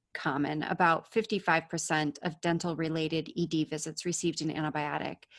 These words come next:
And of all E D visits, about two percent are for some kind of oral condition, whether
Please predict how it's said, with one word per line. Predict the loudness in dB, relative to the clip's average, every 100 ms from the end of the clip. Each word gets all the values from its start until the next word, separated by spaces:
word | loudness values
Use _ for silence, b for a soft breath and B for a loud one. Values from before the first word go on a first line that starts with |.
| B B B B _
And | 4
of | 6 4 2
all | 4 4 4 2
E | 0 2
D | 2 2
visits, | 2 2 2 0 -2
about | 2 2 2 -4
two | -2 0
percent | -2 -4 -2 2 2 0 -6 2
are | 2
for | 2 -4 -2 2 4 2 0 B B B
some | 2 4
kind | 6 6
of | 6 4
oral | 6 6 6
condition, | 4 0 2 2 2 2 2 2
whether | 2 4 4 4 0